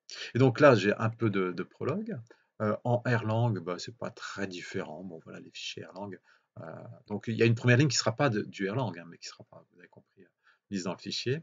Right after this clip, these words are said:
Euh, d'ailleurs, on peut les regarder, le fichier, hein. Euh, alors,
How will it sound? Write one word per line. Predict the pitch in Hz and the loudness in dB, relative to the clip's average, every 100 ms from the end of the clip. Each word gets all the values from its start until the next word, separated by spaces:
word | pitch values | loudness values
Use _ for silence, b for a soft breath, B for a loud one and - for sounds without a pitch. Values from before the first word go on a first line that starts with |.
| B B B _ 92 | B B B _ -8
Euh, | 87 87 82 82 - - - _ _ _ - | -6 -6 -8 -12 -16 -20 -20 _ _ _ -16
d'ailleurs, | 87 82 | -14 -14
on | - | -16
peut | 101 | -16
les | 92 | -14
regarder, | 82 107 180 | -8 -6 -6
le | - | -8
fichier, | - - 90 | -12 -12 -14
hein. | 90 _ _ _ _ | -20 _ _ _ _
Euh, | 87 82 120 - 57 - _ _ _ _ _ | -18 -16 -16 -18 -20 -20 _ _ _ _ _
alors, | 95 85 | -20 -20